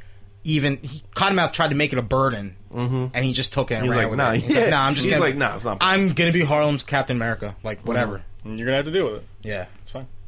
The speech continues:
Speaker 2: Yeah.
Speaker 1: I do, like, that's the one thing that, my favorite part about the whole show is, like, how well Luke Cage is portrayed.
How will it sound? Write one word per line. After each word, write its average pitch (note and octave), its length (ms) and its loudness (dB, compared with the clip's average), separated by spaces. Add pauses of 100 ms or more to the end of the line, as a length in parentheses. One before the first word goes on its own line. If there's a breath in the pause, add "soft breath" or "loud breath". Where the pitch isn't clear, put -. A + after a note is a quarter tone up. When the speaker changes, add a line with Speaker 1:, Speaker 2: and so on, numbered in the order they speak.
(200)
Speaker 2:
Yeah. G#2 180 -2
Speaker 1:
I C3 40 0
do, D#3+ 160 0
like, D3+ 240 0
that's F3+ 220 0
the G#3 180 0
one D3+ 320 -4
thing D3 220 0
that, - 180 -10
my C3 120 -2
favorite D3 320 0
part C3+ 180 0
about A#2 160 -4
the - 60 -10
whole B2 120 -4
show A#2 260 -4
is, A#2 300 -10
like, G#2 180 -8
how A2 180 -4
well G2 460 -4 (840)
Luke G2+ 240 -10
Cage G2 320 -8
is - 100 -8
portrayed. G2+ 480 -8